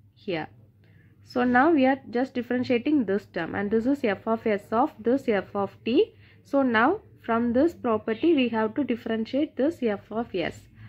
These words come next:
So differentiating with respect to this s. So we will get minus one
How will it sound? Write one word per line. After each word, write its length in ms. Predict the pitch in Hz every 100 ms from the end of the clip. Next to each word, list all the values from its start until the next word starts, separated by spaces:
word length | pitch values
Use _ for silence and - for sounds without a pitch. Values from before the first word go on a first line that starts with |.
| - - -
So 220 | - 294
differentiating 880 | 262 254 - 277 277 262 311 370 330 -
with 240 | 226 262
respect 440 | 247 226 - 208 254
to 60 |
this 300 | 285 254 247
s. 380 | 202 170 151 - - - - -
So 120 | - 254
we 180 | 233
will 160 | 226 233
get 340 | 202 208 330 - - - - - - - -
minus 480 | 196 185 196 220 233
one 300 | 254 262 320